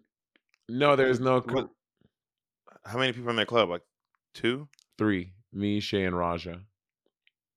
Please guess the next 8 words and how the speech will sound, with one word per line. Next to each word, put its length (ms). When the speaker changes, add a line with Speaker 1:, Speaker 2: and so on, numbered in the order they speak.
Speaker 2:
Raja. 680
Oh, 100
yeah, 180
we're 100
talking 220
about 180
Canada. 460
Canada. 500